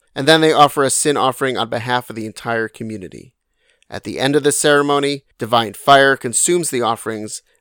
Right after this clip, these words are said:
and the people bow and cheer. The order here is important. The seven days alone allow the priests to take the time to prepare themselves for what they are about to do,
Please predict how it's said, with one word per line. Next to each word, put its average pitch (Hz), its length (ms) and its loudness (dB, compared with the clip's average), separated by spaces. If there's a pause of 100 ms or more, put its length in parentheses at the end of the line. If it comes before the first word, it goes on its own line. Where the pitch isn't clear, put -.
and 117 140 -6
the 113 40 -6
people 104 520 -12
bow 104 400 -6 (180)
and - 160 -16
cheer. - 480 -12 (300)
The 156 160 -4
order 170 320 2
here 165 320 0
is 156 160 -4
important. 165 680 -8 (540)
The 123 80 -6
seven 151 360 4
days 147 240 6
alone 139 480 2
allow 117 220 -2
the 110 100 -8
priests - 420 -6
to 120 100 -10
take - 280 -6
the 117 80 -12
time 135 380 0
to 113 140 -6
prepare 127 340 -2
themselves 123 640 0
for 117 120 -6
what 117 220 -2
they 117 140 -2
are 113 80 0
about 107 260 -6
to - 80 -18
do, 117 360 -6